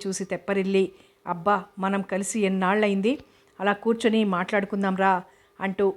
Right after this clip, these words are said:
ముందుకు దారి తీసింది. ముగ్గురు కూర్చున్నారు. "ఇక్కడికెట్లా వచ్చావు?" అన్నది. "ప్రమోషన్ మీద వచ్చాను." "మీరిక్కడుండబట్టి ఎన్నాళ్ళైంది?" "ఓ, వెరీ గుడ్, కంగ్రాచ్యులేషన్స్" అన్నది మమత.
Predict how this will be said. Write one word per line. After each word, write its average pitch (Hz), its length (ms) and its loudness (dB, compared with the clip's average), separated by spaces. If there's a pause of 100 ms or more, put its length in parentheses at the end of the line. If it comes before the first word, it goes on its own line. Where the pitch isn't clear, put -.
ముందుకు 202 320 -2
దారి 185 240 -2
తీసింది. 185 540 -4 (100)
ముగ్గురు 196 320 2
కూర్చున్నారు. 185 680 -2 (1500)
"ఇక్కడికెట్లా 240 580 2
వచ్చావు?" 208 460 2 (520)
అన్నది. 196 360 -2 (160)
"ప్రమోషన్ 220 420 0
మీద 202 180 2
వచ్చాను." 190 480 -2 (440)
"మీరిక్కడుండబట్టి 214 1080 0
ఎన్నాళ్ళైంది?" 214 800 2 (340)
"ఓ, 208 320 2 (160)
వెరీ 190 280 2
గుడ్, 196 240 2 (100)
కంగ్రాచ్యులేషన్స్" 196 960 -2
అన్నది 190 320 0
మమత. 190 420 -2